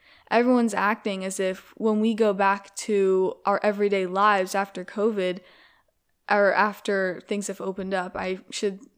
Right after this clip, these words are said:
shouldn't say after covid because covid is very much still a real thing, but after things have opened up, I should say,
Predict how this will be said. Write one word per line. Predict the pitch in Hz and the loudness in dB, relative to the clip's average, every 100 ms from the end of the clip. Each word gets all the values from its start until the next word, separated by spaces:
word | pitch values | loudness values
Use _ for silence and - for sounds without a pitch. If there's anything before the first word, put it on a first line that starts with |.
| _ | _
shouldn't | - 247 240 214 | -6 0 0 0
say | 208 | -2
after | 190 196 - 190 | -2 -4 -6 -12
covid | - 185 185 190 | -8 -6 -6 -12
because | 196 202 185 | -8 -8 -6
covid | - 202 196 | -6 -4 -4
is | 190 | -4
very | 185 202 202 | -2 -2 -2
much | 185 190 - | -4 -8 -12
still | - 214 196 | -4 -2 0
a | |
real | 190 180 | 0 -4
thing, | 175 190 170 175 - - _ - | -4 -8 -8 -12 -18 -20 _ -4
but | 202 175 170 - - - | 0 2 2 -4 -10 0
after | 196 196 214 | 0 0 -4
things | 196 190 185 | -6 -6 -6
have | 180 | -4
opened | 180 180 185 | -4 -4 -4
up, | 196 | -4
I | 185 | -4
should | 202 175 - | -8 -10 -8
say, | 190 180 190 | -6 -4 -6